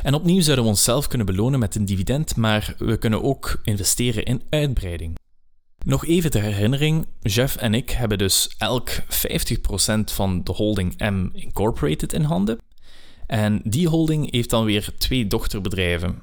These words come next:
waar het dus voor honderd procent aandeelhouder van is. Indirect hebben Jeff en ik dus eigenlijk vijftig procent van beide bedrijven in handen.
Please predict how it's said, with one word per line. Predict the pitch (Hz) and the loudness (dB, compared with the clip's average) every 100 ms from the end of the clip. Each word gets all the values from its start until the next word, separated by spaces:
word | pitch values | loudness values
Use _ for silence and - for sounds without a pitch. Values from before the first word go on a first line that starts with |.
| - | -12
waar | - 98 | -8 -4
het | 95 90 | -4 -2
dus | 98 - | -2 -2
voor | - 87 | -2 -2
honderd | 107 110 - | 0 0 -2
procent | 104 - 101 - | -2 -2 -2 -2
aandeelhouder | 107 107 90 87 87 | -2 -2 -2 -2 -4
van | 95 92 | -4 -4
is. | 87 - - _ _ - | -2 -4 -6 _ _ -6
Indirect | - 175 151 180 - | 0 2 2 0 0
hebben | 123 107 | 0 0
Jeff | 117 165 | 0 -2
en | 101 110 | -2 -2
ik | 135 | 0
dus | 104 - | -2 0
eigenlijk | 123 131 120 | -2 -2 -4
vijftig | - - - - 120 | -4 -4 -2 -2 -2
procent | - 101 - 127 139 - | -2 -2 -2 -2 -4 -4
van | 101 104 90 85 - | -4 -2 0 -2 -2
beide | 98 107 101 | -2 -2 -2
bedrijven | - 98 92 101 | -2 -2 -2 -2
in | - 92 | -2 -4
handen. | 90 90 82 | -2 -2 -4